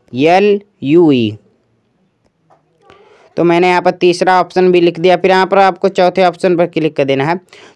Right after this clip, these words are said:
चौथे ऑप्शन पर क्लिक करने के बाद यहाँ पर मैं लिख देता हूँ पिंक।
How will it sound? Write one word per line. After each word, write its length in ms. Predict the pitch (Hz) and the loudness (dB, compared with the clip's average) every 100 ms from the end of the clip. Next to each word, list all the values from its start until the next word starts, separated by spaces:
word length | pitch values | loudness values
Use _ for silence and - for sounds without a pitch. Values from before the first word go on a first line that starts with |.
| - | -2
चौथे 260 | 185 214 | 0 2
ऑप्शन 340 | 202 196 208 190 | 0 0 -2 0
पर 80 | 190 | -2
क्लिक 260 | 190 190 | -2 -2
करने 220 | 190 185 | 0 -2
के 120 | 180 180 | 0 0
बाद 180 | 175 | 2
यहाँ 140 | 175 170 | 0 -2
पर 140 | 170 | -2
मैं 300 | 175 170 156 | 0 0 0
लिख 200 | 151 156 | -2 -2
देता 200 | 156 156 | -2 -2
हूँ 160 | 175 175 | -2 -4
पिंक। 400 | 170 170 131 117 | -2 0 -2 -6